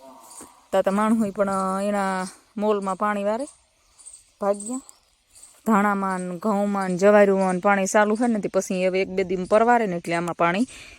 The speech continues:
વરવે દઈએ. જી આપણી મોલ જરાક બે ત્રણ દી તણાવા દઈએ ને પછી પાણી વારીએ ને એટલે તો બોર નીકળે. અને એવા એક આ પાણી વારી હોય ને તો મને થાય કે આ વાઢ્યા જેવું થઈ જાય. મેથી મસ્તીની થઈ ગઈ.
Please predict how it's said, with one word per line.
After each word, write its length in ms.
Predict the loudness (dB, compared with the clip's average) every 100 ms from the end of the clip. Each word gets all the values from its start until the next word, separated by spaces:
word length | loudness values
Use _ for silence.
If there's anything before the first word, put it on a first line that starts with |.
| _
વરવે 300 | 4 4 4
દઈએ. 240 | 2 -2 -4
જી 260 | 0 4
આપણી 240 | 4 4 4
મોલ 300 | 4 4 6
જરાક 260 | 6 6
બે 200 | 6 4
ત્રણ 220 | 4 2
દી 120 | 2 2
તણાવા 380 | 4 6 6
દઈએ 160 | 6 4
ને 60 | 2
પછી 240 | 0 0 0
પાણી 300 | 2 4 4
વારીએ 340 | 2 2 -2
ને 80 | -2
એટલે 200 | -4 -4
તો 100 | -4
બોર 360 | -2 0 2
નીકળે. 380 | 0 -2 -4 -4 -6 -20 -20 -20 -20 -8
અને 260 | -2 4 6
એવા 180 | 8
એક 100 | 6
આ 80 | 4
પાણી 260 | 4 2 4
વારી 220 | 2 4
હોય 100 | 2
ને 40 |
તો 100 | 4
મને 200 | 4 4
થાય 140 | 2 2
કે 80 | 4
આ 40 |
વાઢ્યા 280 | 4 6 6
જેવું 260 | 4 0
થઈ 140 | 0 0
જાય. 340 | 0 -6 -8 -18 -20 -20 -20 _ _ _ _ -20 _ _ _ _ _ -20 -20 _ _ _ _ _ -20 -16 -16 -16 -20 -20 -20 -20 -20 -20 _ _ -20 -20 -20 _ -16 -16 _ _ -20 -20 -20 -20 -20 _ _ -20 _ -6
મેથી 300 | -4 -2 -2
મસ્તીની 560 | -2 -4 -6 -4 -4
થઈ 120 | -6
ગઈ. 140 | -4